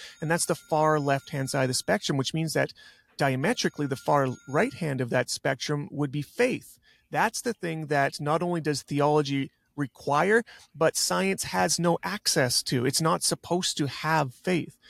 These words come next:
And so for you to start rightfully noticing that science is requiring a lot of faith in all of these different avenues, and it's kind of like one of those things they, they poo-poo and they don't really wanna talk about, but they can't really ignore. It's, it's, I think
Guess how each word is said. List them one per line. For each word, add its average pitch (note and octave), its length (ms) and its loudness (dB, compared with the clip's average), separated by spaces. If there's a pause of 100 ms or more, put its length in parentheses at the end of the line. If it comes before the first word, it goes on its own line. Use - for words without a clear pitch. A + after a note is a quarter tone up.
(160)
And D3+ 140 0
so F3 160 4
for E3+ 160 -2
you F3+ 160 0
to - 160 -4
start E3 320 0 (180)
rightfully D3+ 640 0
noticing C#3+ 560 0
that C#3 160 0
science D#3+ 380 -2
is C3 100 -6
requiring E3+ 580 0
a C3+ 60 0
lot C3+ 160 2
of B2 60 -4
faith G#3+ 360 -2
in - 80 -2
all D3 140 0
of C3 60 -6
these C#3 180 -4
different C#3 220 -8
avenues, D3 380 0
and C3 60 -2
it's C3 120 -4
kind D#3+ 160 -2
of C3+ 80 -4
like C3+ 160 0
one D3 80 0
of C#3+ 60 2
those C3 140 2
things C#3 220 -2
they, B2+ 220 0 (260)
they C3+ 140 -2
poo-poo F3 480 4
and C#3+ 100 2
they C3+ 60 2
don't D3+ 160 4
really C#3+ 240 2
wanna C#3 240 0
talk E3 320 -2
about, C3+ 260 2
but C3 80 -4
they C3 80 -4
can't - 320 -4
really C#3 240 0
ignore. C3 500 0 (320)
It's, - 520 -2
it's, - 400 -4
I D3 120 2
think - 460 -4